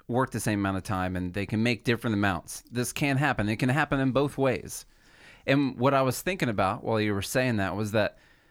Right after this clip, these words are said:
it, actually, it's, it's probably always going to happen, because either,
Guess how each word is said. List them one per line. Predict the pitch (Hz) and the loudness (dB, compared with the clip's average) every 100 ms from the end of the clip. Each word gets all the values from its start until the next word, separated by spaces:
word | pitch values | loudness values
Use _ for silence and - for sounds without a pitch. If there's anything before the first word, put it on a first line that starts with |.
| _ _ _ _ _ - | _ _ _ _ _ -6
it, | 131 - | -4 -4
actually, | - 190 - 139 120 113 117 - | -2 -2 0 0 2 0 -4 -6
it's, | 117 - | -6 -2
it's | 143 131 | -2 -2
probably | - 202 233 156 143 - | 0 0 2 2 2 2
always | 135 165 147 110 | 2 2 0 -2
going | - 110 98 | -2 0 0
to | 92 | -2
happen, | 98 101 92 98 90 | -2 -2 -4 -6 -6
because | 101 107 139 123 - - - _ _ _ _ _ | -6 -2 0 0 -2 -10 -20 _ _ _ _ _
either, | 151 196 185 170 143 | 0 2 2 2 0